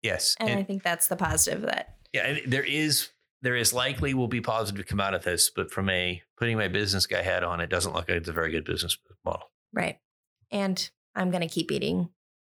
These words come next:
Speaker 2: what I've been eating as long as that choice is available to me. So I'm gonna keep fighting for that choice, but I'm also gonna fight for the choice.
Speaker 1: That's what's important.
Speaker 2: A good market to have.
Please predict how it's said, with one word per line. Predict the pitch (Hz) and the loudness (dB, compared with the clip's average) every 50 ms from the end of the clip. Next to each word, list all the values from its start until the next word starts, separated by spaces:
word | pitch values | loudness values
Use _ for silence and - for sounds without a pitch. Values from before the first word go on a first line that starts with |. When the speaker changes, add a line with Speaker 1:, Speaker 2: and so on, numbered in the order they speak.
| _ _ _ _ _ _ _ _ | _ _ _ _ _ _ _ _
Speaker 2:
what | - 196 185 170 156 | -4 -2 0 0 0
I've | 151 156 151 - - | 0 -2 -4 -4 -4
been | 156 151 156 156 151 - | -2 -2 -2 -2 -4 -4
eating | - 95 - 147 139 143 151 156 160 - _ _ _ _ | -2 -2 0 0 0 0 0 0 -2 -4 _ _ _ _
as | 98 92 - - | -2 0 0 2
long | - 131 139 151 156 | 0 0 0 -2 0
as | 160 - - | 0 0 0
that | - - - | 0 0 -2
choice | - - - - 190 190 - | -4 -2 -2 0 2 2 2
is | 196 190 190 | 2 0 0
available | 196 190 202 - - 202 202 - - 202 | 0 0 0 -2 -2 -2 -4 -6 -6 -4
to | - - 226 | -4 -6 -6
me. | 226 - 214 - _ _ _ _ _ _ | -6 -8 -8 -8 _ _ _ _ _ _
So | - - - - - - - - 196 - _ - - - - - - | 2 2 2 4 2 0 -2 -4 -8 -8 _ -14 -12 -12 -12 -10 -4
I'm | - 220 | -2 -2
gonna | 247 | 0
keep | - 285 233 226 | 0 -2 -2 0
fighting | - 220 208 202 196 | 0 0 0 0 0
for | 190 190 | -2 -2
that | 180 175 - - | -2 -2 -2 -2
choice, | - 180 165 180 285 - - - - _ _ _ _ _ _ _ | -2 0 0 2 4 4 4 4 2 _ _ _ _ _ _ _
but | 220 196 | -4 0
I'm | 196 190 | 0 2
also | 180 185 - 190 | 2 2 2 2
gonna | 180 180 170 165 | 0 -2 -2 -2
fight | - 151 - - | -2 -4 -4 -4
for | - - | -4 -4
the | - | 0
choice. | 160 - - - - - - - - - - _ _ _ _ _ _ _ _ _ _ _ _ _ _ _ _ _ _ - _ _ _ _ _ - - - | 0 0 0 0 2 4 6 6 4 4 0 _ _ _ _ _ _ _ _ _ _ _ _ _ _ _ _ _ _ -20 _ _ _ _ _ -18 -6 -2
Speaker 1:
That's | - 104 95 - | -2 0 0 0
what's | - 92 - | 2 2 2
important. | - 95 87 92 90 87 87 87 82 - _ | 0 0 0 0 0 0 0 -4 -6 -6 _
Speaker 2:
A | 214 | -6
good | 196 208 196 185 | -2 -2 0 0
market | 180 175 180 - - - - | 0 0 -2 -6 -10 -14 -14
to | - 185 | -6 -6
have. | 160 165 165 - | -4 -4 -4 -6